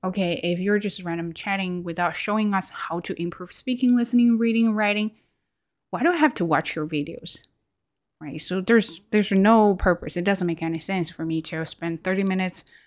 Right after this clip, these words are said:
to s-, to watch your video because, well, if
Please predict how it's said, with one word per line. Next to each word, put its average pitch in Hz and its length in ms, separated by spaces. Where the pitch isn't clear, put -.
to 170 120
s-, - 280
to 180 140
watch 165 300
your 156 120
video 175 440
because, 160 520
well, 254 320
if 165 280